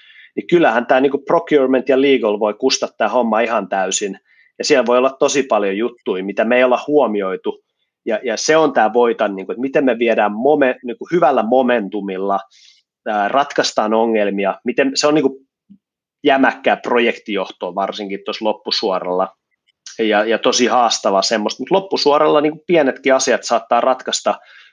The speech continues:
kun me ollaan monta vuotta keissiä rakennettu ja niillä on kaksi aika tasavertaista vaihtoehtoa, niin siinä saattaa tietyt pienetkin asiat ratkaista loppusuoralle. Siinä on, ö, monta tarinaa siitä, että miten on voitettu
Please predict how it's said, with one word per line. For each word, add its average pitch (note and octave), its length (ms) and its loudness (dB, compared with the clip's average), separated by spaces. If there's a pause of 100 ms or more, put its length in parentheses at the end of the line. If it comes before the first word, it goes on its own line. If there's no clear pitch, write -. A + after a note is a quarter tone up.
kun A2+ 140 -6
me A#2 60 2
ollaan A#2+ 220 2
monta A#2+ 320 0
vuotta A2 240 0
keissiä A#2 400 0
rakennettu G#2+ 560 -4
ja G2+ 60 -4
niillä G#2+ 180 -2
on G2+ 60 -6
kaksi B2 300 -2
aika A2+ 180 -2
tasavertaista G2 720 -2
vaihtoehtoa, G2+ 680 -4
niin F#2+ 200 -8 (220)
siinä B2+ 180 -2
saattaa B2 400 0
tietyt A#2 280 0 (100)
pienetkin A#2 440 2
asiat G#2 260 0 (260)
ratkaista A2 460 -4
loppusuoralle. G2 640 -2
Siinä C3+ 260 4
on, C3+ 220 4
ö, F2+ 260 -8
monta C#3 300 0
tarinaa A#2 520 2
siitä, G2 380 -4
että F#2 160 -8
miten G2 240 -4
on F#2+ 180 -4
voitettu A2 600 -4